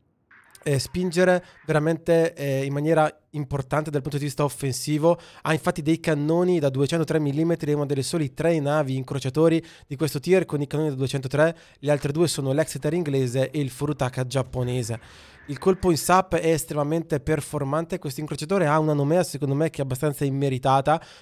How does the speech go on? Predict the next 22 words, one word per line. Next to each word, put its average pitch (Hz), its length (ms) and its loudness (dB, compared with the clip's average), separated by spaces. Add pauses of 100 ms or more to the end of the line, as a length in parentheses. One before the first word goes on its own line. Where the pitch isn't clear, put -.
perché 151 200 -6
devo 156 100 2
dire 185 220 4
che 151 240 0
dal - 220 -20
punto 151 180 -4
di 185 60 2
vista 175 200 4
offensivo 156 640 0
picchia, 165 480 -4
picchia 160 360 -4
parecchio, 143 580 0 (200)
è - 60 -14
in 143 60 -4
grado 160 160 2
di 151 80 -10
colpire 160 340 0
efficacemente 151 600 -4
sia 170 180 -2
le 165 100 -2
corazzate 160 720 -2
che, 151 320 0